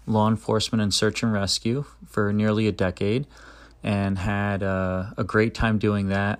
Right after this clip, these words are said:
I really learned a tremendous amount about scent theory and behavior, uh, where, you know, with German Shepherds, uh, looking for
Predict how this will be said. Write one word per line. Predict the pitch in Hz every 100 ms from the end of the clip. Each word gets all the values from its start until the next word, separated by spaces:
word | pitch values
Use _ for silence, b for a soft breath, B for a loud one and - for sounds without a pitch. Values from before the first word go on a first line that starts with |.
| -
I |
really | 98 110 110 104
learned | 107 101
a | 95
tremendous | - 98 98 117 117 107 -
amount | 98 101 95
about | 98 101 95
scent | - - 107 -
theory | 120 107 107
and | 101
behavior, | 101 90 107 110 107 110 110 B B B B
uh, | - 98 95 95
where, | 98 98 98 98
you | 95
know, | 98
with | 95 95
German | 104 98 92
Shepherds, | - 107 - 104 104 - B B B -
uh, | 113 98
looking | 104 107 98
for | - 104 101 98